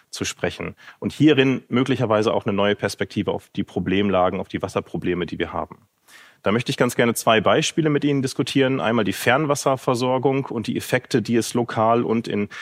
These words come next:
entfernt liegenden Regionen hat. Und als zweites Beispiel der Wassertourismus-Nexus. Den würde ich ganz gerne ein bisschen stärker beleuchten. Wir als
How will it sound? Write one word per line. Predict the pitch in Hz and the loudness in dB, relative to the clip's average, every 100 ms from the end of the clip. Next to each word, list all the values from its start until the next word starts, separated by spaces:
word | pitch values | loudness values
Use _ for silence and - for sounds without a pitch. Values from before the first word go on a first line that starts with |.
| - - | -12 -6
entfernt | 98 - 95 104 - - | -6 -2 0 0 -4 -6
liegenden | 107 107 98 | -2 -2 -2
Regionen | 92 92 98 90 85 | -2 -2 -2 -2 -2
hat. | 135 - - _ _ _ - _ | -4 -6 -14 _ _ _ -20 _
Und | - 139 - - | -2 -2 -2 -6
als | - 104 - | -4 -4 -2
zweites | 107 113 131 - | 0 2 0 0
Beispiel | 107 110 - 110 | 0 0 -2 0
der | 98 87 | 2 2
Wassertourismus-Nexus. | 98 - 107 - 98 113 104 95 87 85 - 82 - | 0 0 -2 -2 -2 -2 -4 -4 -6 -8 -8 -8 -6
Den | 92 87 | -4 -4
würde | 85 | -8
ich | |
ganz | - 87 - | -8 -10 -6
gerne | 87 85 | -6 -6
ein | - - - - | -10 -16 -18 -10
bisschen | - 90 | -8 -6
stärker | 87 87 - 87 | -4 -2 -2 -2
beleuchten. | 87 82 - 85 85 | -2 -4 -6 -6 0
Wir | 120 123 - | 2 2 0
als | 101 - | -2 -4